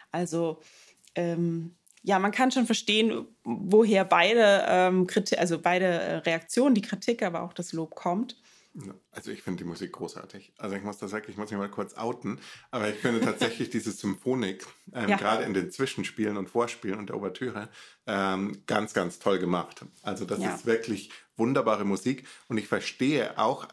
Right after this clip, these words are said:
Speaker 2: alle DirigentInnen, die das wirklich gerne dirigieren.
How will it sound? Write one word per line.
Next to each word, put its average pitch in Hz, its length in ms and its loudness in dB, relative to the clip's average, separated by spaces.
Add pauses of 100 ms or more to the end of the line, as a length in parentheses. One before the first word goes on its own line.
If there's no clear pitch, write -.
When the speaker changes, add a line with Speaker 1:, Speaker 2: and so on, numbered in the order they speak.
Speaker 2:
alle 123 280 2
DirigentInnen, 120 960 -2
die 117 100 0
das 113 220 -4
wirklich 127 300 -4
gerne 123 200 -2
dirigieren. 107 500 -4